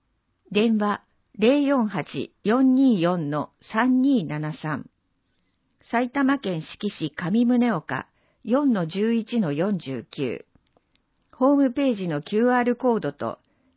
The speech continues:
Instagramのキューアールコードがあります。七、三霊。親切第一、市民葬儀。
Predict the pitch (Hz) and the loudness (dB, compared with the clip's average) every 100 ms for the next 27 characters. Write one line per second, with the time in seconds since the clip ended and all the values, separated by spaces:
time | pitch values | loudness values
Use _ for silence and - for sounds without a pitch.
0 | _ 202 247 262 - 277 247 277 214 165 | _ 2 4 2 0 -2 0 0 0 -2
1 | 139 139 - 196 262 254 247 262 247 196 | -2 -4 -2 0 0 0 -2 0 0 0
2 | 139 123 127 123 113 117 - _ _ _ | -2 -4 -2 -4 -4 -8 -18 _ _ _
3 | _ _ _ _ _ _ _ _ _ - | _ _ _ _ _ _ _ _ _ -2
4 | 220 233 151 - _ _ - 190 202 214 | 0 2 -2 -8 _ _ -8 -4 0 2
5 | 190 185 180 - _ _ _ _ _ _ | 2 2 0 -8 _ _ _ _ _ _
6 | _ - 277 277 233 185 165 156 190 180 | _ -4 2 2 2 -2 -2 0 0 0
7 | 151 - 117 - _ - - 160 240 247 | -4 -8 -10 -10 _ -12 -4 2 4 4
8 | 233 240 175 165 127 | 2 0 0 -4 -8